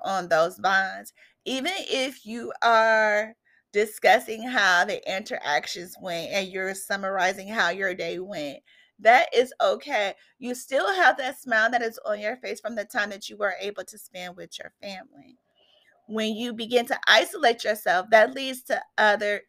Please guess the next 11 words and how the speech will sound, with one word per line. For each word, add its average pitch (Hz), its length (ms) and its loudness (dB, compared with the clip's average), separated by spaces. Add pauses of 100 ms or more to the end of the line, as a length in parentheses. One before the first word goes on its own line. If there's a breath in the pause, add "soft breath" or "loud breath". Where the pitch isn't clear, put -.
illnesses, 233 640 -2
and 220 180 6
that 202 220 2
brings 254 320 -4 (100)
a 165 140 2
mental 220 720 -2 (180)
breakdown 202 760 2
that 196 280 2
opens 240 360 2
the 285 60 -10
door 196 520 0